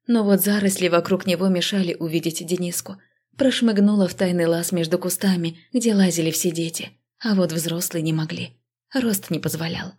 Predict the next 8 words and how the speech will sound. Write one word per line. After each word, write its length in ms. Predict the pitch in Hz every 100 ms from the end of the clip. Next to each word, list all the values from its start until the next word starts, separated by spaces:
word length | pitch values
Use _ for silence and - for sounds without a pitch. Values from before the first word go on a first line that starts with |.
| _ _ -
Спиной 460 | - - 208 190
почувствовала, 880 | 190 160 - 196 190 170 165 175 190 _
что 260 | - - 214
Андрей 340 | 196 190 185 180
отстал, 440 | 180 - 190 190 - _
но 180 | 240 208
не 120 | 185
остановилась. 720 | 165 - 165 165 185 190 -